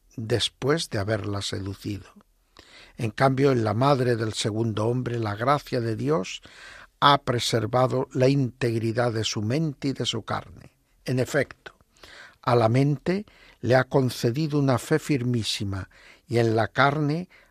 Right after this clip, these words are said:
ha eliminado totalmente el deleite carnal.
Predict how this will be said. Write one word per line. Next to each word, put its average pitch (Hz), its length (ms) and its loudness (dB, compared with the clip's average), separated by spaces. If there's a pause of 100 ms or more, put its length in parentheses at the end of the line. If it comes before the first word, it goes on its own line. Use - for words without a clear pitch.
ha 131 160 4
eliminado 123 760 0
totalmente 117 960 -2
el 110 140 -4
deleite 104 480 -6
carnal. 101 640 -10